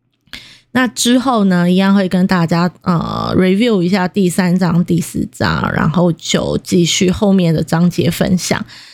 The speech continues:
那因为是 review 呢，所以其实内容就是比较简洁一点的。那想要详-，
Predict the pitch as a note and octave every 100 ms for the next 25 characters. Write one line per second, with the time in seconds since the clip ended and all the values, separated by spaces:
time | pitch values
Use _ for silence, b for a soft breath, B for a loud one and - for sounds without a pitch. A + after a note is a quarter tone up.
0 | B B A#3 A3 G3 F#3 F3 E3 B3 C4+
1 | C4 B3+ G#3+ F#3 F#3 G#3+ A3+ F#3 E3+ D#3
2 | D#3+ E3 F#3 E3+ E3 - - E3+ F#3+ A3+
3 | G3 D#3 D#3+ F3+ E3+ D#3+ D#3+ D#3+ F3 F3
4 | - - - - - G#2+ A2+ E3 - -
5 | - - D2 C2 G3+ A#3 G#3 G3 A#3 -
6 | E3+ F3+